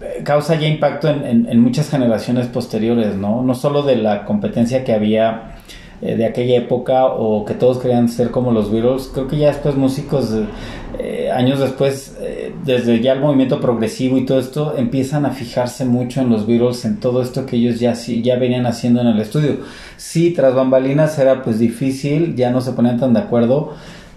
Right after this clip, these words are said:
pero a final de cuentas lo lograban, y creo que volvemos a lo mismo. Creo que a la, de la mano de George Martin, creo que es, es, es alguien que tuvo mucho que ver en, en ellos, en, en cómo poder, pues, ser esa parte,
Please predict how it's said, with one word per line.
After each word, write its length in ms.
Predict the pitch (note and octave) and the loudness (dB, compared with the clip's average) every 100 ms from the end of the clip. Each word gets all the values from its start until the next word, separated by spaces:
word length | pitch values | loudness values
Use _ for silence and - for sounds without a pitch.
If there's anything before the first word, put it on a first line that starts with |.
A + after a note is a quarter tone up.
| - | 0
pero 520 | B2+ B2 A#2+ A#2 A#2 | 4 6 4 4 4
a 80 | A#2+ | 2
final 260 | C3 C3+ C#3+ | 0 0 0
de 100 | - | 0
cuentas 640 | C#3+ C3+ D3 C3+ - - | 0 2 2 2 -6 -8
lo 120 | A#2 A2+ | -2 0
lograban, 580 | A#2 A#2 C3 C3 A#2 A#2 | 2 4 4 4 2 2
y 80 | |
creo 180 | A#2 C3 | 0 0
que 60 | D3 | 0
volvemos 420 | C3 A#2+ B2+ B2 | 2 2 2 2
a 60 | A#2+ | 2
lo 100 | A2+ | 4
mismo. 340 | A#2+ B2+ A2+ | 2 2 0
Creo 140 | B2 | 0
que 80 | A#2+ | 0
a 40 | C3+ | 0
la, 100 | A#2 | 0
de 180 | G#2+ | 0
la 100 | G#2+ | 0
mano 240 | A2+ A#2+ B2+ | 2 2 2
de 80 | G#2+ | 0
George 300 | A2 G#2+ A#2 | 0 0 0
Martin, 360 | A2 G#2 C3 | -2 -2 -2
creo 180 | B2 A#2 | -2 -4
que 100 | A#2+ | -2
es, 200 | A#2 - | -4 -6
es, 280 | G#2+ - - | -10 -8 -10
es 320 | G#2 B2 A#2+ | -6 -6 -4
alguien 280 | A#2+ A#2 A#2+ | -2 -2 -2
que 80 | A2 | -4
tuvo 460 | - A2+ A#2 A#2+ A2 | -4 -2 0 0 -2
mucho 500 | - A#2 A#2 A#2+ A#2 | -4 0 0 -2 -4
que 100 | G#2+ | -2
ver 200 | A2 A2+ | 0 0
en, 240 | G#2+ G2+ | -2 -4
en 180 | G#2+ A2+ | 0 2
ellos, 440 | B2 A#2+ C3 B2+ | 2 2 0 0
en, 200 | A#2+ A2+ A#2 | -2 -2 -2
en 100 | A2+ | 0
cómo 300 | B2+ C3 - | 2 0 0
poder, 380 | A2 A#2 A#2 A2+ - - - - - - - | 0 2 0 -2 -10 -18 -18 -18 -18 -12 -2
pues, 200 | A#2+ A2+ | 0 2
ser 160 | C3+ | 0
esa 260 | C3 D3 - | 0 -2 0
parte, 720 | A#2+ A#2 C#3+ C3 A2 - | 0 0 2 2 2 -2